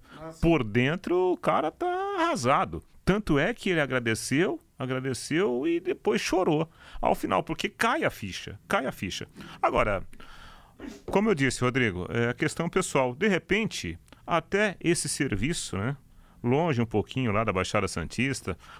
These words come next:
Speaker 2: longe daquele ambiente, né, de ficar ali relembrando do, do pai, talvez, né, acima de tudo, nesse momento,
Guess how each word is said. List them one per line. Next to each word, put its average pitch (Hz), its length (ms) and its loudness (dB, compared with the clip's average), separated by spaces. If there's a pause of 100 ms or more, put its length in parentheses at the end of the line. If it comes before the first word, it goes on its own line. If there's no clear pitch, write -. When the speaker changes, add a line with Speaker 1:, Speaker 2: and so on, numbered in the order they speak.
Speaker 2:
longe 139 560 2
daquele 110 340 -4
ambiente, 107 720 -2
né, 92 160 -4
de - 80 -14
ficar 104 420 -4 (400)
ali 95 540 -4 (340)
relembrando 98 720 -4
do, 78 260 -8
do 80 120 -8
pai, 127 380 0 (380)
talvez, 135 720 -2
né, 107 300 -2 (420)
acima 156 360 -4
de 107 100 -4
tudo, 135 320 0
nesse 117 260 0
momento, 104 460 -2